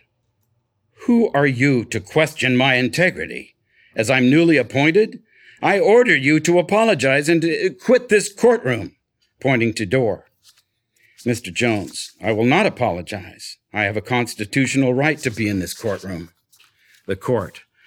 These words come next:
"I cite you for contempt. Deputy, arrest the counsel for the defense." The deputy sheriff does not obey.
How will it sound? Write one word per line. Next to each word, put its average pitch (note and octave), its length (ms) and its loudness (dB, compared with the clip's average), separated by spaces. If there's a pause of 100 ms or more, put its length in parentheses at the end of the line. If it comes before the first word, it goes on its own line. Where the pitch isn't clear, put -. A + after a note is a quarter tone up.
(200)
"I C#3 100 0
cite F3+ 280 0
you D#3 100 0
for D3+ 120 0
contempt. C#3 720 0
Deputy, D#3+ 580 2
arrest B2+ 560 -2
the A#2+ 60 -4
counsel C3+ 400 0
for C3 140 0
the B2+ 100 0
defense." A2 640 -6 (1080)
The G2+ 80 -2
deputy G2+ 380 -2
sheriff G#2+ 320 -2
does F#2+ 180 -6
not G2+ 180 0
obey. E2 440 -6